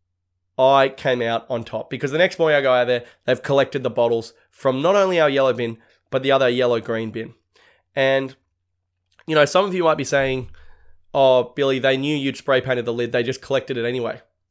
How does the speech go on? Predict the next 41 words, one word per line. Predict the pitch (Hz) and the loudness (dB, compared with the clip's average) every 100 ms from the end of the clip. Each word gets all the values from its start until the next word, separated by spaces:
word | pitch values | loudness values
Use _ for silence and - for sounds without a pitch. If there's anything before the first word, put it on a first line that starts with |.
| - | -2
No, | 208 | 2
no, | 233 | 4
no, | 214 | 2
no, | 180 | 2
no. | 131 - _ _ _ _ _ _ | 0 -4 _ _ _ _ _ _
They | 143 | 0
were | 139 | 2
fooled | 135 - 190 151 117 - | -2 0 2 2 -2 -4
by | 127 | -2
my | 120 113 | 0 -4
trap | - 151 - | -2 -2 0
that | - | -2
I | 113 | -2
had | 107 | -4
laid, | 110 117 - _ _ _ - | -6 -10 -12 _ _ _ -6
okay? | 120 139 156 170 - _ - | -2 2 0 -2 -14 _ -4
It | 147 | 0
was | 147 | 2
a | 131 | 0
covert | - - 170 208 165 147 151 - - _ _ _ _ | -4 0 4 4 4 2 2 -2 -10 _ _ _ _
strategy | - - - 160 170 117 120 151 - _ _ _ | -10 -8 2 2 2 -2 -8 -8 -12 _ _ _
that | 127 | -2
has | 127 | -2
paid | - 147 | 0 2
off | 143 127 | 4 0
big | 127 113 | -4 -6
time, | 117 107 - _ _ _ _ - | -8 -8 -10 _ _ _ _ -2
all | 127 | 0
right? | 151 | 0
And | 160 165 | 0 0
now, | 190 151 175 196 _ _ _ _ _ _ _ | 2 2 0 -4 _ _ _ _ _ _ _
I, | 156 165 160 - | 2 2 2 -4
I | 151 165 | 2 2
own | 160 156 | 4 2
the | 151 | 2
garbage | 131 127 123 | 0 0 -2
man. | 117 113 | -6 -6
I'm | 139 143 | -2 0
one | 143 131 | 0 0
up, | 110 - | -2 -8
okay? | 123 139 165 | -4 -2 -4